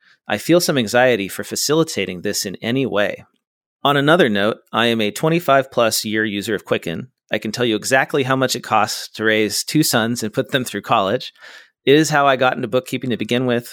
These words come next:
working as a volunteer bookkeeper with the school orchestra and local quilt guild.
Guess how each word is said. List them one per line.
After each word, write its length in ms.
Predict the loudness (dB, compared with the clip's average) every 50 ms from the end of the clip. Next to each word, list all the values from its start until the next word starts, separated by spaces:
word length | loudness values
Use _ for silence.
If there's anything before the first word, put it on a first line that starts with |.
| -12 -6
working 300 | -6 -6 -4 -4 -8 -8
as 100 | -6 -8
a 60 | -2
volunteer 460 | -2 0 0 0 -4 -4 -4 -4 -2
bookkeeper 500 | -2 -2 -4 _ -6 -6 -4 0 -2 -2
with 160 | -2 -2 -10
the 80 | _ -8
school 300 | -8 -8 -6 -8 -8 -2
orchestra 640 | 0 0 0 0 -2 -6 -4 0 2 2 2 2
and 220 | 0 -2 -8 -8 -6
local 340 | -6 -8 -8 -8 -12 -12 _ _
quilt 320 | 0 2 2 2 2 0
guild. 340 | 0 2 2 2 2 -2